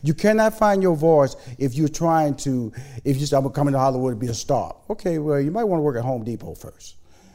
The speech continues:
You, and then grab that check, get stable, and start creating relationships, start taking the acting class. See, those are goals that you can achieve. But if you come in there just to be a star in entertainment, or you, or you're going to college and you're trying to graduate in four years, and you, what you're gonna do,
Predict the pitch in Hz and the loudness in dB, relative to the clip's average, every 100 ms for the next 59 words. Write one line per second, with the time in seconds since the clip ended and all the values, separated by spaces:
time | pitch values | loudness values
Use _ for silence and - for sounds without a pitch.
0 | _ - - - - _ - 131 131 127 | _ -12 -12 -16 -20 _ -6 -2 0 -2
1 | 110 - 117 120 127 170 - 117 95 92 | -4 -4 0 0 2 0 -2 -4 -6 -10
2 | - _ - 139 - 127 113 98 104 101 | -20 _ -6 -6 -4 -2 -2 -2 -8 -12
3 | - - 113 110 127 113 107 117 113 143 | -16 -16 -12 -8 -4 -4 -4 -4 -2 0
4 | 139 113 104 95 90 85 - - - 107 | -2 -2 -6 -10 -10 -12 -16 -16 -8 -8
5 | 104 113 143 135 110 107 107 90 - - | -4 -6 -2 -4 -4 -8 -10 -10 -12 -18
6 | - - 151 170 233 175 147 156 151 143 | -20 -6 0 2 2 0 2 2 2 -2
7 | 127 147 143 113 104 - 202 107 50 - | -4 -4 -4 -6 -6 -6 -6 -6 -12 -20
8 | _ - - - - 117 190 - 175 165 | _ -20 -20 -8 -2 -2 0 0 2 2
9 | 143 147 131 123 110 - 127 156 233 269 | 2 0 -2 -4 -4 -4 0 2 2 -2
10 | - _ - 127 147 131 123 180 202 220 | -14 _ -10 -6 -4 -4 -2 -2 -2 -4
11 | 240 123 113 117 117 - - 113 - 127 | -4 -2 0 -2 -6 -10 -20 -10 -2 -2
12 | 131 151 123 - 139 156 185 180 135 139 | 0 0 -2 -2 0 2 2 0 -4 -4
13 | 156 131 110 110 131 147 160 147 123 151 | -2 -4 -2 -2 0 0 -2 -4 -4 -2
14 | 156 151 160 170 131 117 123 120 139 147 | -2 0 0 0 -2 -6 -6 -6 -6 -2
15 | 143 135 131 160 | -2 0 0 -2